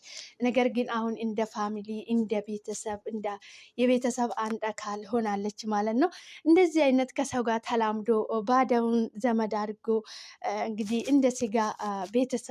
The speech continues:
ሆኖ አብሮ መኖር እን-፣ ነው የምታስተምረን፣ ያሳየችን። እ፣ ቅድስት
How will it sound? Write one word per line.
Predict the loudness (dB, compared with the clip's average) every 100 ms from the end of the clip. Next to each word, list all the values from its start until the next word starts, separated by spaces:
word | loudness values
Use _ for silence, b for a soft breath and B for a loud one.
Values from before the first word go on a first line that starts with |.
| -8 -8
ሆኖ | -8 -4 -4 -8 B B B 2
አብሮ | 2 6 6 6
መኖር | 4 0 -2 -4
እን-፣ | -4 -4 -6 _ -10 -6 0
ነው | 2 2 0
የምታስተምረን፣ | 0 0 0 -12 -6 -6 -2 -4 0 2
ያሳየችን። | 2 -2 -8 -8 -8 -6 -8 -8 B B B
እ፣ | -14 -12 -12 -14 _ _
ቅድስት | -2 0 -4